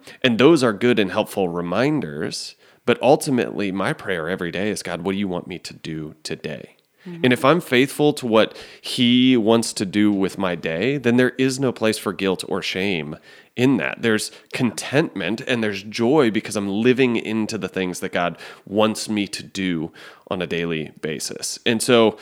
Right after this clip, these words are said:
Speaker 1: I, I, I would really say that we shouldn't, we really shouldn't be feeling that guilt or shame. Like, those are not of the Lord. Um,
Speaker 2: Yeah.
Speaker 1: and so we need to instead be having this robust prayer life where we're seeking and asking the Lord,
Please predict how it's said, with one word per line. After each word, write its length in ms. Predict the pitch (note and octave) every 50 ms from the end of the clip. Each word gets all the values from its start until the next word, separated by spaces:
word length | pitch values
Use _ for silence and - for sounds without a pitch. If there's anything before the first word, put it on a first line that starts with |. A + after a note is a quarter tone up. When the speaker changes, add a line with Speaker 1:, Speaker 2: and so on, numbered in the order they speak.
| - - - - - -
Speaker 1:
I, 340 | B2 C3 - D#2+ C3 D3 - - -
I, 100 | - C3
I 20 |
would 180 | D3+ D3 C3+ A2+
really 500 | A2 G#2+ A#2+ C3+ C#3+ D3 C#3 C3 A2 G2+
say 300 | - - A2+ A2 A2 G#2
that 180 | F2+ G#2 - -
we 120 | G#2 G#2+
shouldn't, 460 | - - - B2+ C3+ C#3 A2+ - -
we 180 | F#2 A2 A2+ F#2+
really 320 | D2 E2 A#2+ D3+ D3+ A2+ F#2
shouldn't 300 | - - B2 A2 F#2+ F#2+
be 80 | F2 E2+
feeling 400 | - - G2+ F#2 F2+ E2+ E2 D#2+
that 180 | D2+ D2+ -
guilt 240 | - F2 D#2+ D2+ - -
or 100 | - D#2+ D#2
shame. 360 | - - D#2+ - G1+ G1+ - C#3+ D3+ -
Like, 240 | G2 G2+ F2+ F2 F#2
those 220 | A#2+ B2 B2 G#2
are 80 | G#2+ G2+
not 220 | G2+ G2 F#2+ -
of 200 | E2 G2+ E2 -
the 80 | - -
Lord. 320 | E2 E2 D2 C2 C2 B1+ - - - -
Um, 320 | - G2+ F2+ F2 E2 E2 D#2+ - -
Speaker 2:
Yeah. 60 | G2+
Speaker 1:
and 100 | F#2+ F2+
so 300 | - - A2+ G2+ F#2+ - - - - - -
we 100 | A#2+ B2+
need 180 | C3 B2+ A2+ A2+
to 180 | A#2 A2 G2 - -
instead 560 | B2 G#2 - - - - D3+ C#3+ C3 A#2+ G#2+
be 260 | A2 A2 G2+ G2 - - - - - - - _ _
having 460 | - - - A2 A2 A#2 A#2+ A#2+ A#2
this 180 | A2 G#2 - -
robust 680 | A2 G#2+ G2+ F#2+ E2 G#2+ G#2 G#2 G2 - - - - - - - - -
prayer 300 | - G#2+ G#2+ B2+ C3 G#2+
life 300 | F2+ F2 E2+ E2+ - -
where 120 | G#2 G2 G2
we're 160 | G2+ G#2 G2
seeking 480 | - - - B2+ B2+ - B2 G#2+ F#2+
and 80 | F2+ F2
asking 400 | F#2 G2 G2+ - - G#2+ G#2 F#2+
the 80 | G2 G2
Lord, 240 | F#2+ F#2 F#2 F2+